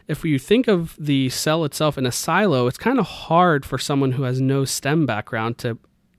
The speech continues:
connect that to their patient in the cot. So there's an, an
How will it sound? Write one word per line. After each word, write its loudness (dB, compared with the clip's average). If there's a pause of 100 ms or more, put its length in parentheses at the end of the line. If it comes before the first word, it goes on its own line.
connect 0
that 0
to -2
their -2
patient -4
in -8
the -12
cot. -8 (600)
So 2 (440)
there's 2
an, -2
an 2